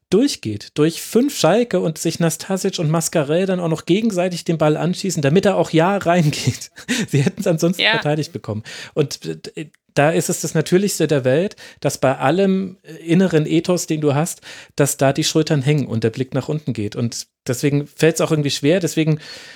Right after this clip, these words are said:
Speaker 1: also es ist ja auch eine weitgehend Schalke-witzefreie Zone, der <laughs> Rasenfunk. Und zumindest bei mir kommt das, äh, daher, weil was, was soll man da jetzt noch drüber sagen? Das ist eine tragische Situation für den gesamten Verein und für jeden daran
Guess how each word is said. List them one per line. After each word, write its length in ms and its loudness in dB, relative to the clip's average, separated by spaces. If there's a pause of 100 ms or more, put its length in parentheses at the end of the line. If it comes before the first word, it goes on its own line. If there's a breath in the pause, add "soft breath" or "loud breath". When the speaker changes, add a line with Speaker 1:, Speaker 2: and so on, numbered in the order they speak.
(480 loud breath)
Speaker 1:
also 220 0
es 100 0
ist 140 -2
ja 80 0
auch 120 -2
eine 140 2
weitgehend 500 2
Schalke-witzefreie 1500 0
Zone, 340 0
der 100 0
<laughs> 360 -2
Rasenfunk. 460 -4
Und 80 -8
zumindest 300 0
bei 80 4
mir 240 2
kommt 240 0
das, 200 0
äh, 100 -6
daher, 560 0 (360 loud breath)
weil 380 2 (540)
was, 260 -2
was 160 0
soll 140 4
man 160 2
da 100 4
jetzt 220 0
noch 140 -2
drüber 280 -4
sagen? 340 -2
Das 140 -4
ist 140 -8
eine 180 0
tragische 480 2
Situation 540 2
für 100 -8
den 140 0
gesamten 340 -2
Verein 340 0
und 120 -2
für 100 0
jeden 300 0
daran 280 0